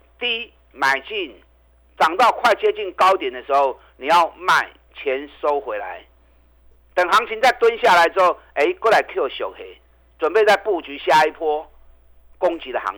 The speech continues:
情。那就光是这样一段一段一段，三十趴、五十趴、三十趴、五十趴，按走就顺的啊。长期累积下来，股票市场钱是赚不完的。怕是怕你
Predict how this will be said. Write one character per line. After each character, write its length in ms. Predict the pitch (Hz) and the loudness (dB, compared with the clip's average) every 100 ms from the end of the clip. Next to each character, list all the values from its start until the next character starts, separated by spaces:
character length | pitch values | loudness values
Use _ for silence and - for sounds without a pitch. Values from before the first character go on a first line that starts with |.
| 104 | -12
情。 180 | - 85 _ _ _ _ _ _ _ - | -20 -20 _ _ _ _ _ _ _ -8
那 80 | - | -4
就 100 | 466 | 0
光 240 | 226 226 | 2 2
是 100 | 415 | 2
这 80 | 233 | 2
样 140 | 196 | 2
一 80 | 190 | -2
段 400 | - 226 196 165 | -6 2 4 2
一 80 | 160 | -4
段 380 | - 208 175 151 | -6 2 2 0
一 80 | - - | -8 -4
段， 240 | 214 175 - - _ _ _ - | 2 4 2 -4 _ _ _ -2
三 100 | 190 | 0
十 140 | 170 | 2
趴、 240 | - 196 202 | 0 2 2
五 180 | 160 147 | 2 -2
十 120 | 170 | -2
趴、 200 | - 175 180 | 0 0 0
三 200 | 160 151 | -2 -4
十 80 | 143 | -4
趴、 240 | 160 165 | -2 -2
五 180 | 156 127 | -4 -8
十 100 | 117 | -10
趴， 300 | - 151 151 _ _ _ _ _ _ _ | -4 -4 -4 _ _ _ _ _ _ _
按 180 | 151 147 | -10 -6
走 160 | 143 | -6
就 120 | 135 170 | -6 -8
顺 220 | 147 123 | -10 -10
的 80 | 117 107 | -8 -8
啊。 260 | 104 101 - _ _ _ _ _ | -8 -10 -20 _ _ _ _ _
长 160 | 165 190 | -6 -4
期 120 | 220 | -2
累 140 | 160 | -2
积 160 | 139 180 | -4 -6
下 200 | - 165 | 0 2
来， 300 | 127 120 135 _ _ _ _ | 4 2 -2 _ _ _ _
股 140 | - 139 | -14 -2
票 180 | 190 185 | -2 0
市 120 | 185 | -4
场 180 | 127 113 | -6 -6
钱 180 | 135 131 | -10 -10
是 80 | |
赚 200 | 147 147 131 | -6 -6 -6
不 200 | - 95 | -10 -18
完 160 | 82 78 | -18 -20
的。 140 | 80 - _ _ _ _ _ | -20 -20 _ _ _ _ _
怕 240 | - 247 226 | 0 0 0
是 80 | |
怕 300 | 226 240 214 | -2 2 2
你 260 | 160 123 107 | 2 -6 -16